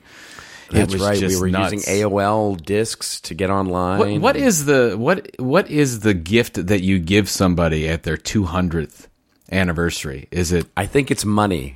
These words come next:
Speaker 2: I think it's,
Speaker 1: Is it
Speaker 2: I think it's
Speaker 1: money?
Speaker 2: a lot of,
Speaker 1: Is
Speaker 2: it's a
Speaker 1: it
Speaker 2: lot
Speaker 1: like
Speaker 2: of
Speaker 1: a
Speaker 2: money, yes.
Speaker 1: big
Speaker 2: So I think that's
Speaker 1: black
Speaker 2: what you wanna
Speaker 1: pot
Speaker 2: send
Speaker 1: or
Speaker 2: to us,
Speaker 1: something?
Speaker 2: folks.
Speaker 1: I don't know what it is.
Speaker 2: It's
Speaker 1: It's, uh,
Speaker 2: money.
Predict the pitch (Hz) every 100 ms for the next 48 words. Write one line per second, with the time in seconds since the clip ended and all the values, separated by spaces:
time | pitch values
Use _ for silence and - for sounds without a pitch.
0 | - 98 117 107 107 113 117 104 107 117
1 | 131 95 101 110 92 98 98 104 101 101
2 | 110 92 90 78 76 85 78 - 87 90
3 | 92 110 95 98 95 107 101 95 98 104
4 | 92 90 - 92 98 92 85 85 78 82
5 | 80 80 78 76 73 69 73 71 - 80
6 | 85 87 76 69